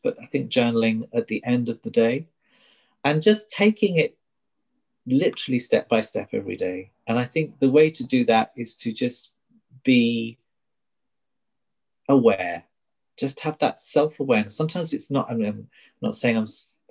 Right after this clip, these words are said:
in a bubble going, "Oh, I have full self-awareness,"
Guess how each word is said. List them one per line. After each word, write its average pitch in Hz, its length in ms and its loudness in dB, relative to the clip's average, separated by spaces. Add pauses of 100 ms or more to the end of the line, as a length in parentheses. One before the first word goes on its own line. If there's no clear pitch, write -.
(140)
in 117 140 2
a 113 60 2
bubble 110 480 4
going, 98 360 2
"Oh, 98 60 -6
I 95 160 -8
have 95 260 -12
full 110 320 -2
self-awareness," - 880 -2